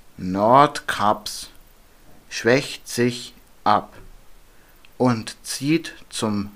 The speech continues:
Weißen Meer. Ein Ausläufer erstreckt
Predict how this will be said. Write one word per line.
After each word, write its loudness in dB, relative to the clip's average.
Weißen 2
Meer. -4
Ein 2
Ausläufer 0
erstreckt 2